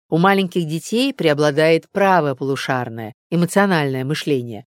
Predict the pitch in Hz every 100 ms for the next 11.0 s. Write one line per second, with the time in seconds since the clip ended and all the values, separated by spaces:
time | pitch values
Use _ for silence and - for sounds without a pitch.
0 | _ - 190 - 220 185 - 202 180 208
1 | 277 - _ - 262 285 - 185 - 226
2 | 277 269 - - 139 139 139 143 147 -
3 | 143 123 104 - 104 101 85 _ _ _
4 | _ _ _ - 226 254 302 320 269 269
5 | 247 - 185 180 160 151 147 262 233 160
6 | - 156 170 202 160 165 175 277 269 -
7 | 165 - - 190 170 156 - 151 - 180
8 | 180 170 165 165 - - 202 190 151 -
9 | 117 - 190 175 156 160 220 233 - _
10 | _ - - 147 160 165 208 - 220 131